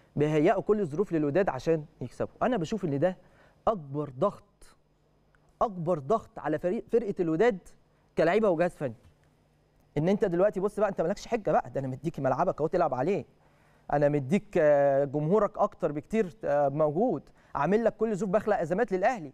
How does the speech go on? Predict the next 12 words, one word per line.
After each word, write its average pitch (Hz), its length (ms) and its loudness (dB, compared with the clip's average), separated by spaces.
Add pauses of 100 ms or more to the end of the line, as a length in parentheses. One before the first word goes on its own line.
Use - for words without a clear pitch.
المفروض 147 260 -8
تكسب 196 320 0
بقى. 156 120 2 (320)
الوداد 180 260 2
لو 240 100 0
ما 196 80 0
كسبش - 280 -6
النهاردة 202 480 0 (480)
تبقى 170 220 -2
كارثة 233 300 -2
بالنسبة 160 320 -4
للوداد، 131 240 -6